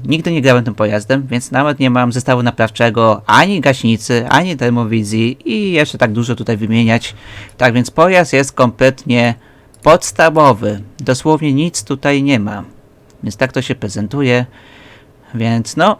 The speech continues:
ciekawie będę, ciekawie będzie. Mam nadzieję, że nie zginę za pierwszym razem.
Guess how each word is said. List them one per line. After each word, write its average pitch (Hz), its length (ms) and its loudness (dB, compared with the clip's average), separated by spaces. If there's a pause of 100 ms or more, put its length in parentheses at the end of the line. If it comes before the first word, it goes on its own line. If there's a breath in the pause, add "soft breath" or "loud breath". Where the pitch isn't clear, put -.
(140)
ciekawie 131 440 4
będę, 113 360 2 (380)
ciekawie 123 340 0
będzie. 113 340 2
Mam 143 180 2
nadzieję, 143 240 0
że 135 120 0
nie 135 120 2
zginę 117 440 0
za 110 100 -4
pierwszym 110 280 -4
razem. 123 540 -2